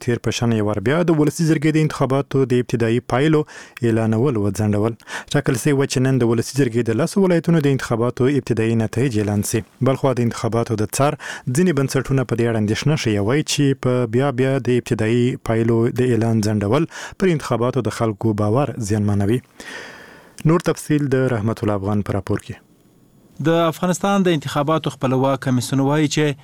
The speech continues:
Speaker 2: د ولسي جرګې په انتخاباتو کې د شفافیت د تامین او ثبت شویو شکایتونو ته د ښې رسیدنې په هدف یې د ابتدایي پایلو اعلان ځنډولي.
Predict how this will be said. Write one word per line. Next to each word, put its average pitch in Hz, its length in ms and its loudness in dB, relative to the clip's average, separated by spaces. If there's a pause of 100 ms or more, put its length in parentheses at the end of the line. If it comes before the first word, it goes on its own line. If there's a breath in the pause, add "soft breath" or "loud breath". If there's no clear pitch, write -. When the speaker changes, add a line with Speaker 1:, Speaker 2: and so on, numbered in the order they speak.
(240 soft breath)
Speaker 2:
د 165 180 2
ولسي 170 360 2
جرګې 165 340 0
په 147 100 2
انتخاباتو 147 640 -2
کې 151 220 -2
د 135 140 0
شفافیت 127 520 -2
د 117 160 0
تامین 156 400 2 (240 loud breath)
او 170 60 2 (160)
ثبت - 260 -4
شویو 180 320 2
شکایتونو 151 500 0 (100)
ته 170 200 2
د 117 80 2
ښې 160 260 -2
رسیدنې 135 420 0 (120)
په 113 100 0
هدف 156 340 0
یې 196 80 2 (440 loud breath)
د 175 120 4
ابتدایي 151 460 0 (120)
پایلو 175 340 2
اعلان 127 420 2
ځنډولي. 120 680 2